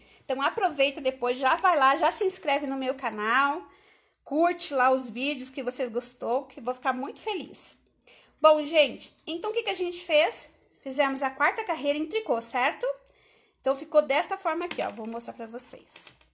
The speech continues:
Olha que legal, gente. Inclusive, dá pra fazer uma blusa assim, tá, gente? Pra usar na meia estação. Você pode fazer com vários fios da Círculo, que vai ficar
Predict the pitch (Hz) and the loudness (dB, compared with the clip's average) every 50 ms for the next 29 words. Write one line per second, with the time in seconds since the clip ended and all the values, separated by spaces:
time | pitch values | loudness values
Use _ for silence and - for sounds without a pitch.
0 | _ _ _ _ _ - - 233 240 262 285 - 277 262 254 233 220 208 208 220 | _ _ _ _ _ -6 -4 -2 -2 -2 -4 -6 -6 -6 -4 -4 -4 -4 -4 -4
1 | 214 269 254 233 208 - - - - - - _ _ _ _ _ - - - _ | -4 -4 -4 -4 -6 -6 -6 -6 -6 -6 -6 _ _ _ _ _ -20 -20 -16 _
2 | - 262 359 - - 359 277 208 - 247 285 294 269 220 247 240 247 240 - 254 | -4 -2 -2 -2 -2 -2 -2 0 0 0 -2 -2 0 0 -2 -2 -2 -2 -2 0
3 | 262 277 294 415 480 - 294 285 339 359 349 269 285 294 - - 233 214 - 247 | 0 0 -2 -4 -4 -4 -2 -2 0 0 0 2 2 0 0 -2 -4 -4 -2 -2
4 | 302 - 339 247 226 - - 247 247 269 254 254 254 254 262 277 269 - - 254 | -2 -2 -4 -6 -6 -4 -4 -4 -4 -4 -4 -6 -6 -4 -2 -2 0 0 0 0
5 | - - - - 226 220 233 254 269 262 262 - - - - - - - 262 262 | 0 0 0 0 -2 -2 -2 -2 -2 -2 -4 -10 -16 -20 -16 -8 -4 -4 -4 0
6 | 269 262 262 262 - - 233 247 269 302 - 311 302 294 285 285 247 247 302 294 | 0 0 0 0 -2 -2 -2 -2 -2 -2 -2 -4 -4 -4 -4 -6 -2 0 2 2
7 | 311 339 359 359 349 349 - - 320 302 285 240 285 277 269 - - 262 254 269 | 4 2 2 0 0 0 0 0 0 -2 -4 -4 -2 -2 0 0 0 0 0 -4
8 | 285 269 302 285 - 254 277 285 285 - - 277 285 - - | -6 -8 -10 -10 -6 -4 -4 -4 -4 -2 0 0 0 -2 -6